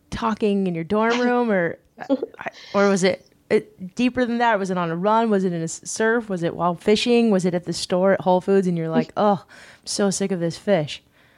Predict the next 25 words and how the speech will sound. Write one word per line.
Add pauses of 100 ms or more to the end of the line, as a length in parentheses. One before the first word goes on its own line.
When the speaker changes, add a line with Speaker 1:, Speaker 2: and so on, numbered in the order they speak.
(300)
Speaker 1:
I
want
Speaker 2:
That's
a
Speaker 1:
something
else"? (320)
Speaker 2:
Yeah,
that's
a
great
question.
So
I
think
it's, (160)
uh, (220)
it's
some
combination
of,
of
a
lot
of
events